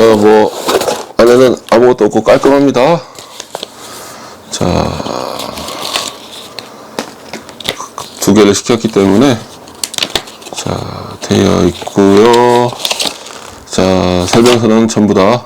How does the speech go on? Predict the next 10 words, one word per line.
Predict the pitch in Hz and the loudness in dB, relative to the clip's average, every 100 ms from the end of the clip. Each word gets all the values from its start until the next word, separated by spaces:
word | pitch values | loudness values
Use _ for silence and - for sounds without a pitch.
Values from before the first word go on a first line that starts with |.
| - | -8
한문입니다. | - 110 110 92 85 82 90 120 131 - - - - - - - - - - | 0 4 4 4 2 2 2 2 -2 -12 -20 -20 -20 -20 -18 -18 -14 -10 -4
자, | 90 87 80 - | -2 -2 -2 -4
제품은, | 107 110 - 110 104 113 139 143 143 123 - - - - 135 139 | -2 -2 2 2 4 4 4 2 0 -6 -14 -14 -12 -10 -8 -6
어, | 71 76 73 71 73 71 - - - - - - - - - | -4 -2 -2 -2 -2 -4 -8 -10 -8 -6 -4 -6 -6 -6 -2
요거는 | 92 95 98 131 143 151 135 - - - - - - - - 170 - - - - - - - - - - - - - - - - - - - - - - - - - - - - - - - - - - | 2 4 4 4 2 0 -4 -10 -10 -10 -10 -10 -10 -10 -10 -10 -6 -4 -4 -4 -6 -8 -10 -6 -6 -8 -14 -12 -10 -10 -10 -10 -8 -10 -10 -14 -16 -14 -12 -12 -10 -10 -10 -12 -10 -10 -10 -10 -12 -10
충전 | - 120 120 110 | -2 2 2 2
케이블인 | - 127 127 120 107 | 2 2 2 2 2
것 | 101 101 | 2 0
같은데요. | 90 - 80 82 92 123 - - - - - - - - - - | -2 -4 -4 0 2 0 -2 -6 -6 -8 -6 -6 -8 -10 -10 -12
자, | - | -14